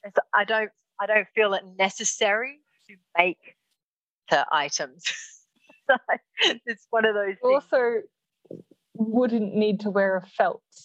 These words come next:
Speaker 2: unless you're coming to visit us, Baby Dad, in Melbourne. So I can
Speaker 1: Yeah,
Speaker 2: see why
Speaker 1: yeah.
Speaker 2: there's no felt making.
Speaker 1: Yeah, yeah, exactly. And it, it's, it's one of those things, it's like, "Oh, yeah, no, I'd like to get into it and do it more and, and offer it more." But,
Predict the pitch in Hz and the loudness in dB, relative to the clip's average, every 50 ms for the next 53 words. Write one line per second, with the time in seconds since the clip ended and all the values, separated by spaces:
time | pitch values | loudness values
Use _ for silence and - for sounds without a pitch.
0 | - - - 208 214 208 202 202 196 - - 202 196 - - 208 190 190 185 190 | 0 2 4 4 4 4 2 0 0 -2 -2 -2 -2 0 -2 -4 -4 -2 -2 -2
1 | 190 196 202 - - 190 185 202 196 185 180 175 175 - _ - 170 175 180 196 | -2 -2 -2 0 0 2 2 2 2 2 2 0 0 -2 _ -2 -2 0 -2 -4
2 | - - 170 180 190 196 190 180 175 185 180 - - 160 170 196 - _ - 311 | 0 0 0 0 0 -2 0 0 0 2 2 0 -2 -2 -4 -10 -14 _ 2 4
3 | 302 294 294 330 320 311 294 269 254 226 202 180 339 349 330 320 285 294 311 277 | 4 4 4 2 0 0 2 2 2 2 0 -2 -4 -4 0 2 2 2 2 0
4 | 226 - - 262 262 - _ 285 302 - - 196 190 190 - _ 185 185 175 - | -2 -4 -6 -10 -12 0 _ 0 0 0 -4 -8 -10 -12 -12 _ -8 -8 -8 -8
5 | _ _ _ - 269 285 294 302 302 294 262 233 233 254 262 262 262 254 220 214 | _ _ _ 0 2 4 4 4 4 4 2 0 -2 -2 0 0 0 0 -2 -4
6 | 226 214 - - 233 254 247 - - 247 208 202 196 185 180 214 214 214 - 220 | -6 -8 -2 0 0 0 0 -4 -2 0 0 2 2 2 0 0 0 -2 -4 -6
7 | 233 - - - 240 220 - - 277 277 285 269 254 233 208 208 - - 240 233 | -8 -12 -12 -14 -12 -14 -4 -2 0 2 2 2 0 0 -2 -4 -6 -8 -10 -10
8 | 226 208 196 185 - - - 208 214 - - 359 349 320 294 294 311 302 277 269 | -10 -12 -14 -14 -8 -2 0 0 0 0 0 2 2 2 2 0 -2 -2 -2 0
9 | 262 262 262 277 294 311 330 - - 247 214 - 214 - 240 240 247 - - 233 | 0 -2 -2 -2 -4 -4 -4 -6 -12 -8 -2 -2 -2 0 -2 -4 -6 -4 -2 -2
10 | 190 - 208 202 202 196 - - 233 262 240 - - 180 175 170 160 160 175 175 | 0 0 -2 -4 -8 -8 -4 -2 0 0 0 0 -2 -2 0 2 2 2 2 0
11 | - - - 190 190 196 214 254 - - 247 - - 185 185 156 156 156 180 - | -2 -4 -4 -2 0 0 0 0 0 -2 -6 -6 -6 -6 -4 -4 -2 -4 -4 -8
12 | _ _ - 220 202 | _ _ 2 2 2